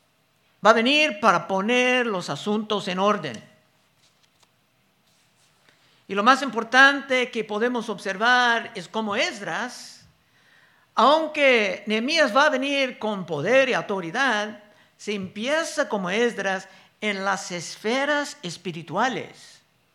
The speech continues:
para más tarde ganar la victoria en la esfera,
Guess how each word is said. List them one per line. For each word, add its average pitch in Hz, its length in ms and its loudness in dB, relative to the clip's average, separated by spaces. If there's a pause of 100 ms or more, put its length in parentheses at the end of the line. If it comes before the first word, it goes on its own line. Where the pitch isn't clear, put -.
(600)
para 214 180 4
más 185 300 -4
tarde 247 520 4
ganar 196 420 -2
la 165 100 -2
victoria 196 760 -2 (220)
en 180 180 -6
la 160 120 0
esfera, 180 680 -2